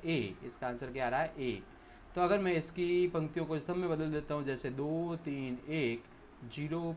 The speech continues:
पाँच, छः, सात, आठ और नौ, तब भी इसका आंसर क्या आएगा? ए ही आएगा। अब चलते हैं हम सेकंड गुणधर्म की तरफ। सेकंड गुणधर्म क्या कहता है? यदि किसी सारणिक में,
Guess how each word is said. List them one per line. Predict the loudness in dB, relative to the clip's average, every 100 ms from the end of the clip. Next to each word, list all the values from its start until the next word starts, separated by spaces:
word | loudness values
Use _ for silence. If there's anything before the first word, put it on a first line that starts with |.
| -2
पाँच, | 0 2 0 -2
छः, | -2 0 2 0 -6 -16 -18
सात, | -14 -6 -4 0 2 0 -4 -2
आठ | 2 4 2 -4 -6
और | 0 0
नौ, | 0 0 0 -2 -4 -12 -18 -4
तब | -2 2
भी | 4
इसका | 2 2 2
आंसर | 4 0 -4 -2
क्या | 4 6
आएगा? | 6 6 4 4 -4 -18 -6
ए | 0 2
ही | 2 2 0 -2 -10 -14 -6
आएगा। | -6 -4 -2 2 2 0 -6 -16 -20 -20 -2
अब | -2
चलते | 4 2 4
हैं | 4 6 4 0 -8 -16 -6
हम | -2 0 -2
सेकंड | -2 -2 0 -2
गुणधर्म | -2 -2 -4
की | -4
तरफ। | -2 -2 -2 -4 -12 -16 -18 -10
सेकंड | -4 0 2
गुणधर्म | 2 2 2 4
क्या | 2
कहता | 2 2 2
है? | 2 2 2
यदि | 0 0
किसी | -2 0
सारणिक | 6 6 6 -2 -4
में, | -2 0 -2